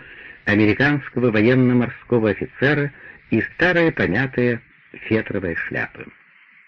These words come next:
Как он попал сюда, в центр Москвы? Как преодолел тысячи миль, отделяющих Уорм-Спрингс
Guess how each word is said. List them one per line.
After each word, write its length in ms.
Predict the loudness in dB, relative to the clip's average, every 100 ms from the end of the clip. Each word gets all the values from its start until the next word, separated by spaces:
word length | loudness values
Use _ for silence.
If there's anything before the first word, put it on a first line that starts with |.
| _ _ _ -2
Как 200 | -2 0
он 140 | -2
попал 320 | -2 -2 -2 -2
сюда, 300 | 0 0 -2 -10 -20 -20 -20 _ -20
в 200 | -12 -2
центр 360 | 0 0 -2
Москвы? 560 | -4 -4 -10 -4 -4 -4 _ _ _ -20 _ _ -4
Как 280 | 0 0 2
преодолел 480 | 2 4 4 4 2 0
тысячи 400 | 0 0 -2 2
миль, 340 | 4 4 2 -4 -16 -20 -4
отделяющих 840 | 0 0 2 2 2 0 -2 -2 0
Уорм-Спрингс 920 | 2 2 -2 -6 -6 0 2 0